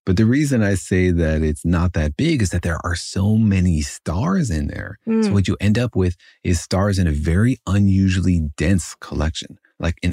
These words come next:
Speaker 1: our part of the galaxy, in our neighborhood, there aren't that many stars. Like, the nearest star is more than four light years away.
Speaker 2: Right.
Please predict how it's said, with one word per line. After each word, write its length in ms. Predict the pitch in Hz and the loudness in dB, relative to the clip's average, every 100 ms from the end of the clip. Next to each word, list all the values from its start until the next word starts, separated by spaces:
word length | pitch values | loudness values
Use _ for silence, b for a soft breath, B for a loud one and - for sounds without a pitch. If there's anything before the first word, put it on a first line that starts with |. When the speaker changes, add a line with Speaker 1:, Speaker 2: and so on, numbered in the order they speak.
| - | -4
Speaker 1:
our 220 | 90 117 | -2 -2
part 320 | 110 113 110 | -2 0 0
of 60 | 95 | 2
the 100 | 87 | 0
galaxy, 420 | 98 110 117 - | 0 0 0 0
in 120 | 73 - | -2 -2
our 240 | 104 190 | 0 2
neighborhood, 640 | 185 71 71 67 71 85 - | 0 -2 -4 -2 -2 -2 -4
there 100 | 90 | -4
aren't 280 | 98 151 151 | 0 -2 0
that 180 | 131 87 | -2 0
many 320 | 104 107 104 | 0 2 0
stars. 560 | - - - 87 82 85 | -2 -6 -4 -2 -2 -4
Like, 140 | 85 | -2
the 100 | 78 | 0
nearest 420 | 87 101 123 90 | 2 4 2 0
star 280 | - 85 95 | -2 -2 0
is 100 | 85 | 0
more 160 | 92 90 | 2 2
than 140 | 85 | 2
four 420 | 80 - 113 117 | -2 0 2 2
light 400 | 98 87 85 113 - | 2 0 0 -2 0
years 420 | 107 104 101 92 | 0 2 0 -2
away. 600 | 80 73 78 110 - - 202 | -4 -2 0 -2 -4 -12 -8
Speaker 2:
Right. 480 | 269 294 247 185 | -4 0 0 -2